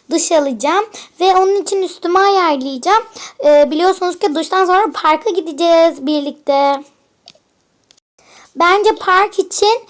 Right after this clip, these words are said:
etek falan almayacağım. Bu çok uygun bir elbise. Evet Queen'lerim, şimdi ben bunu banyoya götüreceğim hemen. Şuraya koyacağım. Ee,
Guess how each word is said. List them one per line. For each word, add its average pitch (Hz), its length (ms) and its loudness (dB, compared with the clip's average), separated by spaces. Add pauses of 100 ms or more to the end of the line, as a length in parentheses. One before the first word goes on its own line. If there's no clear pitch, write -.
(200)
etek 359 480 -2
falan 359 320 2
almayacağım. 262 720 0
Bu 330 100 -6
çok 381 260 -2
uygun 269 400 0
bir 269 80 4
elbise. 247 640 0 (1300)
Evet 403 280 2
Queen'lerim, 320 500 0
şimdi 349 340 -6
ben 349 280 0 (320)
bunu 339 320 0
banyoya 330 400 2
götüreceğim 240 560 -4
hemen. 254 360 -2 (2250)
Şuraya 330 520 0
koyacağım. 320 580 -4 (720)
Ee, 285 460 4